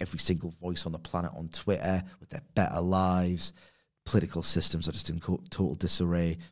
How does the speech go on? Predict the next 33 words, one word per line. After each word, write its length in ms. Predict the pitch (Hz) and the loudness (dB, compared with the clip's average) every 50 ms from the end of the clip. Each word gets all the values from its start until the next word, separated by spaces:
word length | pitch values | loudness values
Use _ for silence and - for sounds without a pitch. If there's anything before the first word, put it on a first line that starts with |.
| _ | _
It's 140 | - - - | -10 -8 -6
an 80 | 82 - | -4 -2
eco 320 | - 104 - - 95 90 | -2 -2 0 2 2 4
nightmare. 500 | 87 87 85 85 82 - - 85 85 85 - - - - - - _ _ _ _ _ _ _ _ _ _ _ _ _ | 4 4 2 2 0 0 0 0 0 0 -2 -6 -14 -20 -20 -20 _ _ _ _ _ _ _ _ _ _ _ _ _
Everyone 440 | 101 104 95 - 101 95 95 95 92 | -2 0 0 2 2 2 2 2 2
kinda 360 | 92 - - 90 87 90 90 | 0 -2 -4 -4 -4 -4 -4
hates 360 | 82 80 78 82 - - - | -6 -6 -8 -8 -8 -8 -6
it. 200 | - 143 - - - _ _ _ _ _ _ _ _ | -6 -8 -10 -12 -16 _ _ _ _ _ _ _ _
And 160 | - - 73 | -8 -6 -4
if 120 | 73 - - | -4 -6 -6
we 60 | - | -4
don't 240 | 82 85 80 78 - | -4 -2 -2 2 2
sell 320 | - - - 147 165 175 | 6 10 10 12 12 12
that 180 | 147 147 113 - | 10 8 8 8
we 140 | - 101 90 | 4 2 4
hate 260 | 87 92 92 78 65 | 6 6 6 6 4
it, 140 | 90 - - | 2 -2 -4
we 80 | - | -8
kind 280 | - - - 90 87 82 | -10 -8 -6 -6 -6 -6
of 120 | - - - | -8 -10 -14
always 440 | - 78 80 78 71 76 78 71 - | -18 -20 -20 -20 -20 -20 -20 -20 -18
feel 340 | - - - 76 71 69 62 | -14 -10 -8 -8 -6 -6 -8
that 240 | 62 62 65 - | -8 -8 -8 -8
we 100 | - 76 | -8 -10
hate 300 | 73 - - - 73 58 | -12 -12 -12 -12 -10 -10
it. 160 | 50 - - - - - - _ _ _ _ | -10 -10 -12 -16 -20 -20 -20 _ _ _ _
Hangman 280 | - 127 143 139 123 | 2 6 6 6 6
Page, 300 | 107 - 110 90 90 - | 6 6 4 4 4 4
as 80 | - - | 2 -4
the 100 | - - - | -6 -4 -2
anxious 340 | - 120 113 - 113 107 - | 0 0 0 0 -2 -2 0
millennial 340 | 98 98 90 92 92 85 82 | 2 2 4 4 4 4 2
cowboy, 680 | - - - 82 82 85 82 - 82 82 76 82 87 | 0 -2 0 0 0 0 0 -2 -2 0 0 -2 -2